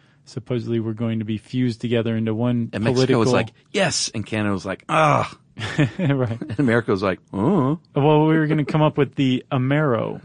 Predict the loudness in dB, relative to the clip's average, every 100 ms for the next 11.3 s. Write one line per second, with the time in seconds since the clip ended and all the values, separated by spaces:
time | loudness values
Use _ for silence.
0 | -20 _ -8 -4 -2 -2 -4 -2 2 4
1 | 4 4 4 2 -2 -6 -10 -10 -10 -10
2 | -4 0 0 0 -4 -2 0 0 0 0
3 | 0 -2 0 -2 -2 -2 -2 -4 -4 -4
4 | -6 -4 -4 -6 -6 _ -6 -2 0 0
5 | -6 -8 -6 -6 -10 _ _ _ _ -16
6 | -14 -14 -14 -14 -14 -18 _ _ _ _
7 | -2 2 4 2 0 -2 -2 -6 -6 -6
8 | -2 -2 -2 -4 -10 -8 -10 -10 -12 -12
9 | -12 -18 _ _ _ _ _ 0 2 0
10 | -4 -10 _ _ _ _ _ _ _ -2
11 | 0 2